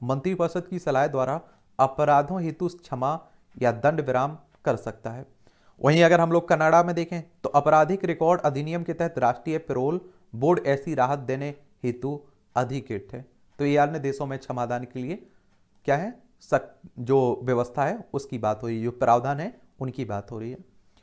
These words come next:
तो मुझे लगता है एक सामान्य जानकारी आप लोगों के पास क्षमादान के बारे में, दया याचिका के बारे में आ चुकी होगी और अब अगर क्वेश्चंस आपकी परीक्षाओं में पूछे जाएंगे, तो आप लोग उसका आंसर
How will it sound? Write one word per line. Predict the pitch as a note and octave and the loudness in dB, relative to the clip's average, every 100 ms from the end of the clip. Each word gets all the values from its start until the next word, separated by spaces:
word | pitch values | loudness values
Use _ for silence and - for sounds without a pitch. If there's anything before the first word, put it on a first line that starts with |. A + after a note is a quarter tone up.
| _ _ _ _ | _ _ _ _
तो | B2+ | -4
मुझे | D3+ F3 | 0 0
लगता | F3+ G3 | 2 2
है | G3 | 2
एक | F#3+ - | 0 -2
सामान्य | C#3+ C3+ D#3+ | -2 -2 -2
जानकारी | C#3 C#3 C#3 C#3+ | -4 -4 -4 -2
आप | C#3+ A#2 | -2 -2
लोगों | C3 B2+ | -4 -6
के | C3+ C3 | -8 -6
पास | B2 C3 - _ _ _ _ _ | -4 -6 -10 _ _ _ _ _
क्षमादान | - B2 C#3 A2+ B2 B2 | -6 -2 -2 -2 -4 -6
के | A#2+ | -6
बारे | A2 G#2+ | -4 -6
में, | G#2+ G#2+ - _ _ _ - | -8 -14 -18 _ _ _ -8
दया | A#2 B2 D3 C3+ | 0 4 4 4
याचिका | B2 B2+ - C3 | 2 0 -2 -4
के | A#2+ | -4
बारे | G#2+ G#2 | -6 -8
में | G#2+ B2+ - _ A#2 | -12 -16 -20 _ 0
आ | B2+ | 0
चुकी | - D3+ D#3+ | 0 -8 -8
होगी | D#3 D3+ G#3+ - _ _ _ _ | -8 -10 -12 -16 _ _ _ _
और | B2 B2 - | 0 2 4
अब | D3+ | 2
अगर | D#3+ D3+ | 2 0
क्वेश्चंस | D3 C#3+ - E3 D3+ | -4 -8 -6 -4 0
आपकी | C#3+ D3 | 0 -2
परीक्षाओं | C3 C3 - C#3+ | -4 -6 -6 -6
में | C#3 - | -6 -8
पूछे | A#2+ - | -8 -6
जाएंगे, | C3+ C3 C#3+ | -4 -6 -6
तो | C#3+ A2+ | -6 -6
आप | A2+ | -4
लोग | C3+ C3 | -6 -6
उसका | - - | -8 -6
आंसर | A2+ A2+ A2 C#3 C#3 | -6 -6 -8 -10 -10